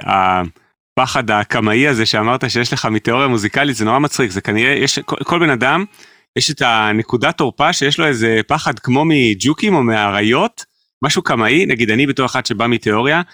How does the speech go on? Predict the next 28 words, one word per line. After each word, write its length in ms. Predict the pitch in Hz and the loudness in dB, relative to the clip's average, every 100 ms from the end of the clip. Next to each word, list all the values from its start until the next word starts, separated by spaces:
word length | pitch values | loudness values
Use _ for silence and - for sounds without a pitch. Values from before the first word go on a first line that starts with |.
| _ - | _ -8
תגיד 160 | 101 | -4
לי 60 | 123 | -2
עכשיו 200 | - 117 | -2 0
ללמוד 220 | 107 117 - | 0 -2 -4
תכנות, 460 | - 127 175 - 101 | -2 0 0 -2 -4
דברים 200 | 104 113 | -4 -2
שאתה 380 | 104 107 110 | -4 0 0
לימדת 320 | 104 104 117 117 | 2 0 0 -2
את 120 | 107 | -4
עצמך, 360 | - 110 - 131 165 - _ _ - | -4 -4 0 0 -2 -6 _ _ -4
אין 160 | 127 185 | -2 -2
סיכוי 420 | 202 - 311 156 | -2 2 2 2
שאני 240 | - 117 | 2 0
עכשיו 240 | 110 127 117 | -2 -2 0
אלמד 200 | 113 117 | 0 0
את 80 | 117 | -4
עצמי, 400 | - 110 107 104 | -4 -2 0 0
אה, 340 | 101 98 95 | 0 0 -2
לתכנת 520 | 95 101 104 - 117 120 | -2 -4 -4 -2 -2 0
משהו 260 | 113 120 | -2 -2
בריאקטור 640 | 101 101 104 117 - 113 98 | -2 0 0 -2 -2 -2 -2
וכל 240 | - 107 | -4 -4
זה, 220 | 95 110 156 _ _ - | -2 -2 -2 _ _ -10
אתה 320 | 120 151 165 160 | -4 0 2 2
ללמד 260 | 127 131 | 2 0
את 100 | 160 | 0
עצמך 280 | 165 143 135 127 | -2 -2 -2 -4
תוכנות, 600 | 123 147 180 175 165 | -2 0 2 2 -2